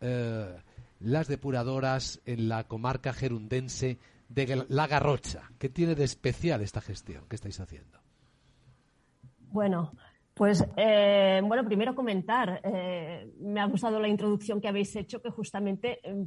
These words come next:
Speaker 2: pone el foco en, en los datos que nos habéis dado, pone el foco en que esos ecosistemas acuáticos que,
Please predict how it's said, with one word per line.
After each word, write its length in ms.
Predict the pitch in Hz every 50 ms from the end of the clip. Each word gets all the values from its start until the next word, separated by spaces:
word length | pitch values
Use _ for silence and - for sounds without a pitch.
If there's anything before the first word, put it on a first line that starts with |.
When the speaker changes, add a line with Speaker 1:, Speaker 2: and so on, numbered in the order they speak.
| - -
Speaker 2:
pone 200 | - 220 214 220
el 80 | 214 208
foco 600 | 214 - 233 220 220 226 247 277 330 381 466 -
en, 440 | _ - 214 208 202 196 196 196 196 -
en 240 | 202 240 196 202
los 160 | 196 208 208 190
datos 260 | 240 233 220 262 -
que 120 | - 247
nos 180 | 233 214 - -
habéis 240 | 214 190 196 202 196
dado, 380 | 196 175 180 208 254 269 262 -
pone 200 | - 226 220 214
el 100 | 214 202
foco 460 | 214 - 220 220 220 220 254 247 - -
en 200 | 220 208 208 196
que 200 | - 196 190 202
esos 260 | 202 - 254 202 -
ecosistemas 760 | 233 - 220 202 - - 196 - - 208 202 202 196 165 196
acuáticos 800 | 185 - - 208 196 214 - 214 202 - - 156 160 - - - _ _
que, 280 | - 175 170 - -